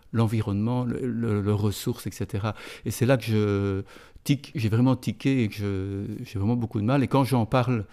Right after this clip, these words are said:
même au ministère, ils sont assez d'accord, mais ils n'ont pas de, de, de solution. Et depuis, euh, depuis maintenant même trente ans, euh, avec le mouvement d'action paysanne, donc c'est un petit syndicat paysan,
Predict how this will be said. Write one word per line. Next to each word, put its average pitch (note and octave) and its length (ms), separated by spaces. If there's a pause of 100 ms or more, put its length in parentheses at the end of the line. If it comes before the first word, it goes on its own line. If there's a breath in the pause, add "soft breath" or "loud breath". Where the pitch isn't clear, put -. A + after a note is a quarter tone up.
(420 loud breath)
même C3 160
au A#2+ 80
ministère, A#2 600 (180)
ils A2+ 80
sont - 360
assez C#3 260
d'accord, D3 520 (420 loud breath)
mais A#2+ 100
ils B2 40
n'ont A#2+ 240
pas D#3+ 80
de, A#2 580 (120)
de, A2 120
de A2+ 140
solution. G#2+ 600 (440 loud breath)
Et A#2 240
depuis, B2+ 1000
euh, G2+ 480
depuis G#2+ 440
maintenant G2 720
même F#2+ 240
trente - 360
ans, A#2+ 340
euh, F#2+ 120 (440 loud breath)
avec G#2 320
le G#2+ 60
mouvement G#2+ 340
d'action G#2 320
paysanne, G#2 480
donc G2+ 180
c'est G#2+ 200
un G2 80
petit - 240
syndicat G2+ 480
paysan, A2+ 580